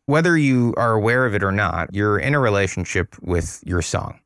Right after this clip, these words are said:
Sometimes you need your space. And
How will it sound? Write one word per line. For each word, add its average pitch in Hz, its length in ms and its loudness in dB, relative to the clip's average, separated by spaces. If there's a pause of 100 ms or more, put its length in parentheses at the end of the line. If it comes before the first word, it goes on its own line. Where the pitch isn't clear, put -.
Sometimes 147 520 -2
you 120 120 0
need 117 420 0
your 107 260 2
space. - 880 -6
And 110 560 0